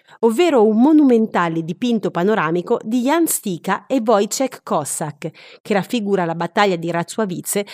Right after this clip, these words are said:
del quattro aprile millesettecentonovantaquattro, uno dei primi episodi dell'insurrezione di Kosciuszko.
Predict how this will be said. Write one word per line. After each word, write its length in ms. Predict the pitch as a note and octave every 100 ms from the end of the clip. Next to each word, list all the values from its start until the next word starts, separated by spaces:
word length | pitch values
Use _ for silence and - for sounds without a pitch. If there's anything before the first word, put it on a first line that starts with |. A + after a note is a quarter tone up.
| -
del 180 | C4 B3
quattro 340 | F4+ F4+ B3
aprile 340 | G#3 D4 D#4+
millesettecentonovantaquattro, 1700 | A#3+ A#3+ G#3+ G#3+ G3+ - E3+ D#3+ G3+ G#3 F#3 F#3 F3+ E3 D3 - - D#3 _ _ -
uno 200 | D4 C4
dei 160 | G3 G3
primi 240 | C#4+ C4+
episodi 540 | C#4 F#3 F3+ A#3 C4+ -
dell'insurrezione 1000 | B3+ C4 B3 - G3+ E3+ - G#3+ B3+
di 140 | A#3 F#3
Kosciuszko. 800 | B3 - E3+ - - F3 D#3+